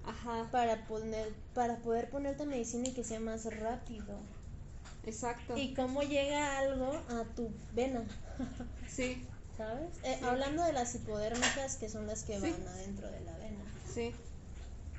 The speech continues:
Speaker 1: No, no tengo idea de cómo hacen,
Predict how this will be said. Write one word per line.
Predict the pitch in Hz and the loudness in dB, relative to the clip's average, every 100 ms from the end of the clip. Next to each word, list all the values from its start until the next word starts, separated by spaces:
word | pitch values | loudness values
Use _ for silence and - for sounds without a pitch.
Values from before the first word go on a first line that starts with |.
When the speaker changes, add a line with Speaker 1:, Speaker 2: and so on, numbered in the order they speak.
| - - - - - - - - - - - - | -6 -6 -6 -6 -6 -6 -8 -6 -6 -6 -8 -4
Speaker 1:
No, | 226 226 247 | 0 2 2
no | 262 247 262 | 0 -2 -2
tengo | 294 311 320 | 0 0 2
idea | 349 294 285 311 | 2 0 0 2
de | 302 - | 0 0
cómo | 254 277 | -2 -2
hacen, | 294 339 | -2 0